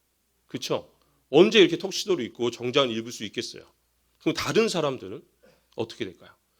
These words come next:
여러분 이게 궁금하죠? 예, 이게 왜, 그럼 왜 이 한 사람만 예복을 입지 않았을까? 이거는 당시 문화적 관습을 좀 이해할 필요가 있습니다.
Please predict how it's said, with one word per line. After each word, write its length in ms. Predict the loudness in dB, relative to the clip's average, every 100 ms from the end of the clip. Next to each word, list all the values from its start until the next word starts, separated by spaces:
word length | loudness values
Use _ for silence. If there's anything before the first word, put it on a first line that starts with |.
| _ _ _ -4
여러분 160 | -2 0
이게 140 | 0
궁금하죠? 720 | 0 0 0 0 0 -4 -16 _ _ _
예, 120 | -2 -2
이게 340 | 0 2 4
왜, 240 | 4 4 4
그럼 280 | 0 -2 2
왜 120 | 2
이 140 | 2
한 160 | 0 -2
사람만 320 | 0 0 2
예복을 320 | 0 0 -2
입지 160 | -4 -4
않았을까? 600 | -4 -4 -10 -8 -6 -6 -8 _ _ _ _
이거는 520 | 4 8 8 6 2 -6 _ _
당시 320 | -4 -2 -2
문화적 400 | -2 0 2 0
관습을 600 | -4 -8 -8 -6 -6 -6
좀 160 | -8 -14
이해할 480 | -6 -4 -4 -6 -10
필요가 340 | -8 -6 -4
있습니다. 460 | -8 -10 -16 -20